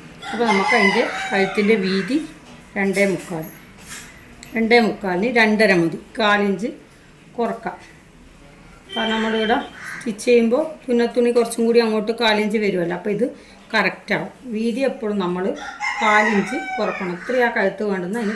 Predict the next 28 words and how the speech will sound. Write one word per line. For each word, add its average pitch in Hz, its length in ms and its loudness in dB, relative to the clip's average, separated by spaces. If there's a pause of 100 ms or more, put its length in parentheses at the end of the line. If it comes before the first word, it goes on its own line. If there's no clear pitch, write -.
കാലിഞ്ച് 185 500 -2
കുറക്കുക. 175 240 -6
അപ്പോൾ 196 160 -8
രണ്ടേ 196 280 -2
മുക്കാൽ, 202 320 -8
ഞാൻ 202 120 -4
ഇവിടെ 190 240 -6
രണ്ടര 180 320 -4 (120)
എടുത്തിട്ടുള്ളൂ. 190 520 -6 (1200)
എന്നിട്ട് 254 340 0
നമ്മൾ 220 280 4
ഈ - 20 0 (240)
സ്ക്വയർ 214 360 2 (120)
വരുന്ന 208 260 2
ഈ, 269 40 -2 (200)
ഈ, - 20 -4 (260)
ഈ - 20 -4 (180)
വരുന്ന 208 280 2 (100)
ഈ 226 120 -2
സ്ക്വയർ 202 360 4 (100)
വരുന്ന 196 240 4 (140)
ഈ - 20 0 (160)
ഭാഗത്തുനിന്ന് 175 640 0
നമുക്കൊന്ന് 180 640 -4 (600)
ഷേപ്പ് 196 320 -2
ചെയ്ത് 170 240 -2
വെക്കുക. 180 240 -12
ഇതുപോലെ 170 440 -6